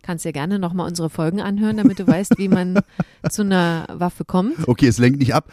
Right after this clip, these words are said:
Speaker 2: Warum hast du denn jetzt erst die zweite Waffe dir gekauft?
Speaker 1: Weil ich ja der Überzeugung bin,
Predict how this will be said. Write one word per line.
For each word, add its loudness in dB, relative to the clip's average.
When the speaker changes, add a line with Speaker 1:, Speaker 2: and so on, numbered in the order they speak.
Speaker 2:
Warum 4
hast 0
du 4
denn 6
jetzt 2
erst 0
die 0
zweite 0
Waffe 2
dir 2
gekauft? -6
Speaker 1:
Weil 0
ich -4
ja 0
der 0
Überzeugung -4
bin, -4